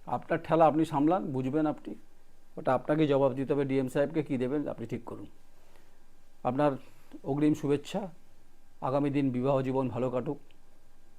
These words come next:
আপনার সহধর্মিণীর প্রতি আমার, আহ, শুভেচ্ছা, অভিনন্দন। আর সংবাদের জায়গা থেকে আমি খুব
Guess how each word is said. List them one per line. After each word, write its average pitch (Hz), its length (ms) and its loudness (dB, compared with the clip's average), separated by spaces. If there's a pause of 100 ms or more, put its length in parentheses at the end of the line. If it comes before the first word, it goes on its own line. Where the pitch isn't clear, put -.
আপনার 127 220 -2
সহধর্মিণীর 139 600 2
প্রতি 131 240 -4
আমার, 117 260 2
আহ, - 1500 -8 (160)
শুভেচ্ছা, 151 440 2
অভিনন্দন। 135 500 2 (680)
আর 117 200 0
সংবাদের 170 480 6
জায়গা 156 180 6
থেকে 147 160 0
আমি 143 160 2
খুব 139 280 -4